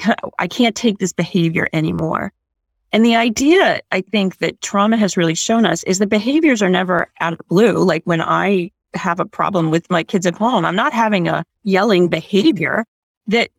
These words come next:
it, there's actually what we call a cognitive triangle, right? There's a thought, and that leads to a feeling, and that leads to a behavior, right? So if you want to impact behavior, we actually have to understand the thoughts and the feelings that go into it.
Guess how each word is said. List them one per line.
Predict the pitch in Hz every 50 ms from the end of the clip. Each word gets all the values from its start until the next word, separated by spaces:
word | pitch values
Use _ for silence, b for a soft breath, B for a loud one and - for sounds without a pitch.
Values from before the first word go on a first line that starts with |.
| _
it, | - 165 - -
there's | 214 240 247 254
actually | 294 381 - 370 330
what | 214 202
we | 214
call | - 220
a | 175 170
cognitive | - - 196 180 180 185 170 -
triangle, | - 262 247 202 165 - 170
right? | 165 165 175 175 -
There's | 214 185 180 196
a | 185
thought, | - - - - 262 202 147 175 214 - - - - _ _ _ -
and | - 190
that | 196 208 202
leads | 233 240 226 196 -
to | - 226 185
a | 180
feeling, | - - - 247 240 240 214 175 151 151 - - 170 170 - _ _ -
and | 190 202 226
that | 254 330 370 - -
leads | 175 170 151 - -
to | - -
a | 202
behavior, | - 170 175 214 214 175 - - - 202 185 _
right? | - 185 190 -
So | - 220
if | 190 - 202 -
you | 247 262
want | 233 254 262 302 339 -
to | 247 - 208
impact | 220 226 - 214 202 196 -
behavior, | 170 160 - - 294 330 285 226 165 156 160 - _ _ _ _ _ _
we | - 269
actually | 285 381 - - 381
have | 320 320 -
to | 247
understand | - 240 226 - - 233 214
the | 185 175
thoughts | - - 202 220 214 -
and | 208 185
the | 175
feelings | - - 269 302 359 381 339 175 165 - 185 170 -
that | - 180
go | 170 208 185 185
into | 190 214 277 330 - - 220 -
it. | - - - -